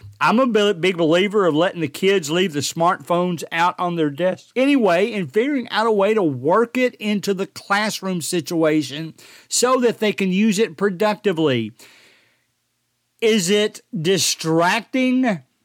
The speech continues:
to use a smartphone for non-school purposes in class? Sure it is.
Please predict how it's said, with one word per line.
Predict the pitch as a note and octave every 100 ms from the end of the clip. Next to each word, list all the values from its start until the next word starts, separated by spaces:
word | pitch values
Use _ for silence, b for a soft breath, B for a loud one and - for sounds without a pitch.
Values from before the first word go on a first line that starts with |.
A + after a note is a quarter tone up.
| _ _ _ _ _ _ _ _
to | -
use | E3 G#3 E3
a |
smartphone | - F3+ G3+ E3+ G#3 G#3+ G#3+ G#3+ G#3 _ _ _ _ _ _ _ _ _ _ -
for | E3+ D#3 C#3+
non-school | C#3 C#3 C#3+ D#3 F3+ G3+ - - G3+
purposes | - G3 F#3 G3 F#3 F3
in | G3 F3+
class? | - F#3+ G#3 -
Sure | D#4 D#4
it | A#3
is. | F3 B2+ A2+